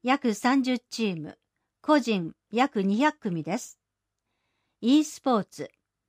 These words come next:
二月二十一日午前十時、東京体育館サブアリーナで、約二百人です。競技終了後、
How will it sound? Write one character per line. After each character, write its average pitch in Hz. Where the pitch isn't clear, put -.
二 226
月 285
二 277
十 247
一 220
日 208
午 277
前 214
十 214
時、 -
東 285
京 254
体 240
育 -
館 175
サ 220
ブ 311
ア 285
リ 233
ー 156
ナ 147
で、 -
約 240
二 220
百 302
人 180
で 185
す。 -
競 320
技 247
終 262
了 240
後、 220